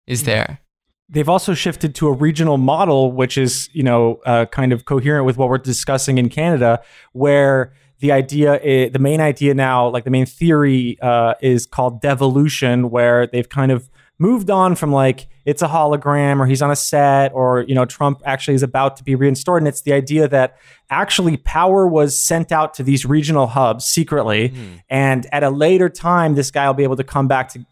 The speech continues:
Speaker 2: like, with that. And that's based on stuff that happened in the U K. They did that with, with Ireland and, and, uh, um, and a variety of other,
Speaker 3: So,
Speaker 2: uh, kind of, so it's,
Speaker 3: wait, wait,
Speaker 2: it's, it's
Speaker 3: you, you,
Speaker 2: fascinating.
Speaker 3: you think that the, the, the thinking here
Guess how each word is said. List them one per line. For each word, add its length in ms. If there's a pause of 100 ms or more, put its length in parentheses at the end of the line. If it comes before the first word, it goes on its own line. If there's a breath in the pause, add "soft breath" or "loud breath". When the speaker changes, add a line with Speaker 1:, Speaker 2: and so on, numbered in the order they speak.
(100)
Speaker 2:
like, 240
with 320
that. 300
And 220 (120)
that's 220
based 280
on 140
stuff 300
that 80
happened 220
in 40
the 120
U 100
K. 260
They 140
did 220
that 180
with, 260 (320 soft breath)
with 180
Ireland 540
and, 260
and, 320
uh, 360
um, 560 (180)
and 100
a 40
variety 500
of 140
other, 420
Speaker 3:
So, 100
Speaker 2:
uh, 240
kind 260
of, 140
so 160
it's, 220
Speaker 3:
wait, 160
wait, 80
Speaker 2:
it's, 120
it's 100
Speaker 3:
you, 20
you, 80
Speaker 2:
fascinating. 380
Speaker 3:
you 60
think 260
that 160 (240)
the, 360
the, 140
the 220
thinking 420
here 400